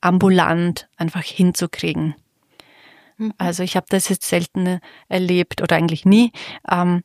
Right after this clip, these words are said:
Speaker 1: dass jemand unbegründet tatsächlich aufgenommen wird. Ja.
Speaker 2: Gut, ab-, abgesehen davon, äh,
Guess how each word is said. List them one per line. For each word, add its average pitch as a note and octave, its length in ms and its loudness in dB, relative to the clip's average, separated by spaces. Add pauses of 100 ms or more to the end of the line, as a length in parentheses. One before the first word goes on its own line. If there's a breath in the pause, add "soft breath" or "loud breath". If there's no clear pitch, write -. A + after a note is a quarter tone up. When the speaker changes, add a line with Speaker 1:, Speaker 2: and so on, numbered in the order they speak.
Speaker 1:
dass F3+ 180 -4
jemand F3 600 -2 (240)
unbegründet F3 960 2
tatsächlich - 600 -8
aufgenommen G3 600 -2
wird. G3 400 -6 (540 loud breath)
Ja. - 140 -8
Speaker 2:
Gut, - 280 -12
ab-, - 240 -4
abgesehen F#3 500 0
davon, F3 640 0
äh, F3 340 -6